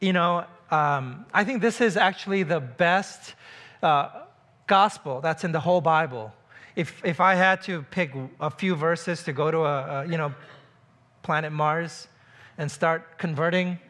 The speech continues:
Martians, this is what I would take. I don't think there's a better description of the gospel than this.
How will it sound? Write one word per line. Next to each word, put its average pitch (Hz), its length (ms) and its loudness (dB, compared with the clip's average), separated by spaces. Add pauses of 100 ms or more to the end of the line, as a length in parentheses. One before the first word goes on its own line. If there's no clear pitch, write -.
Martians, 185 720 -2 (400)
this 185 180 0
is 190 120 -2
what 185 100 2
I 175 80 2
would 170 140 -4
take. 131 240 -4 (600)
I 160 120 2
don't 185 100 0
think 185 140 -2
there's 175 180 2
a 165 80 0
better 160 420 0
description 147 760 -6 (440)
of 147 360 0
the 147 80 -6
gospel 139 580 -4 (180)
than 131 180 -4
this. 123 420 -10